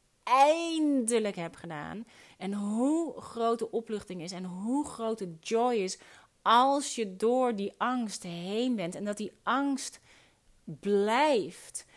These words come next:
Die angst die blijft, die is er altijd. Maar omdat dat toen voor mij nog zo speelde, nu maak ik veel makkelijker filmpjes in het openbaar. Dus als ik dat nu zou moeten doen,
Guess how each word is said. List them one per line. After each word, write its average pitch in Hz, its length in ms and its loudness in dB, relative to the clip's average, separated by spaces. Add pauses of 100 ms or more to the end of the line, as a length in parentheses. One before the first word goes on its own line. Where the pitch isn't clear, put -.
(180)
Die 190 220 -4 (100)
angst 285 520 -2
die 175 200 -8 (100)
blijft, 220 460 -2
die 185 180 -10 (320)
is 262 300 -2
er - 160 -6
altijd. 220 440 -4
Maar 196 120 -8
omdat 240 380 0
dat 226 220 -2
toen 254 260 -2
voor 226 160 -8
mij 226 200 -4
nog 202 220 -6
zo 269 520 -4 (320)
speelde, - 580 -2
nu 247 200 2
maak 226 180 0
ik 208 120 -6
veel 330 680 -6
makkelijker 214 440 -4
filmpjes 180 420 -6
in 170 80 -8
het 170 120 -12
openbaar. 180 360 -8
Dus 180 140 -10
als 233 100 -6
ik 254 100 -10
dat 247 100 -4
nu 254 360 0
zou 262 160 -2
moeten 220 280 -6
doen, 247 360 -4